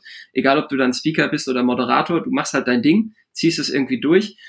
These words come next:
aber ob das bei den Leuten ankommt oder nicht, das kriegst du halt nicht direkt reflektiert, weil du guckst nicht in Gesichter, du hast keine Mimik, du hast keine, keine Resonanz in irgendeiner Form, sondern, ähm,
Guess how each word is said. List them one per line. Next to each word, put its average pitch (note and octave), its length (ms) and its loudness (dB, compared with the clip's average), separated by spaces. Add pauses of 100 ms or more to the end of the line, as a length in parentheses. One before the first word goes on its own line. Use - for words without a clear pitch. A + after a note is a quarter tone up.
(160)
aber C3 180 2
ob C#3 80 -2
das C#3+ 160 -4
bei B2+ 100 2
den B2+ 120 4
Leuten B2+ 240 0
ankommt C#3 420 0
oder B2 220 4
nicht, D#3 180 0
das - 100 -10
kriegst C3+ 200 -2
du C3 60 2
halt A#2+ 100 -2
nicht C3 160 -2
direkt B2 300 0
reflektiert, B2 500 -2
weil A#2+ 120 2
du B2 60 -2
guckst - 260 -6
nicht C3 160 -2
in B2+ 120 0
Gesichter, B2+ 400 -2
du B2+ 80 -2
hast C3 140 -4
keine C3 200 2
Mimik, C#3+ 360 2
du C3 80 -2
hast - 120 -4
keine, C3 320 -2 (380)
keine C3 260 2
Resonanz C3+ 480 4
in C3+ 140 0
irgendeiner C3+ 260 0
Form, C3+ 280 0
sondern, B2 380 -2
ähm, A#2+ 420 -2